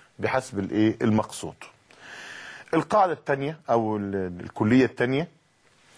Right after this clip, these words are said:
اليقين لا يزول بالشك. اليقين لا يزول بالشك،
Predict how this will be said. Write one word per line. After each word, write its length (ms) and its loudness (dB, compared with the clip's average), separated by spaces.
اليقين 760 2
لا 280 6
يزول 180 -2
بالشك. 360 -10
اليقين 600 -2
لا 160 2
يزول 160 0
بالشك، 380 -12